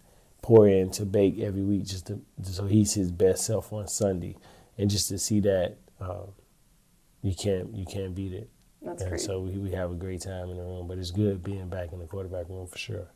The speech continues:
Speaker 2: That's awesome. And I was thinking about how, you know, we've all heard how, you know, Baker's had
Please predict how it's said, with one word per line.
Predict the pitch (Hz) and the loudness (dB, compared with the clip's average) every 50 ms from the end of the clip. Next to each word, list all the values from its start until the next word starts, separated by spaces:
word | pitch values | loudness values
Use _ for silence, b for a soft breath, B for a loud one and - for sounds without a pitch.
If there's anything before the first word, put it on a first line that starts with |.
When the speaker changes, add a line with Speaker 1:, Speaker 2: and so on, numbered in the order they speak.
| _ - | _ -14
Speaker 2:
That's | - - - | -10 -6 -6
awesome. | - - 160 - 165 165 | -6 -4 -6 -6 -6 -6
And | - 214 | -6 -6
I | 240 | -6
was | 240 233 233 | -6 -4 -4
thinking | - 254 240 214 | -2 -2 -2 -2
about | - - | -2 0
how, | - 175 170 160 160 b b b b b b b b b _ | 0 2 2 2 0 b b b b b b b b b _
you | - 180 | -2 2
know, | 180 | 4
we've | 190 202 196 | 4 6 6
all | 190 185 180 | 6 6 6
heard | 190 175 170 165 | 4 2 0 2
how, | 165 156 151 156 - - | 2 0 0 0 -2 -2
you | 175 | 0
know, | 156 151 | 0 0
Baker's | - - - 180 165 175 175 165 | -2 0 0 0 0 0 -2 2
had | - 165 160 156 151 156 | 4 6 6 6 6 2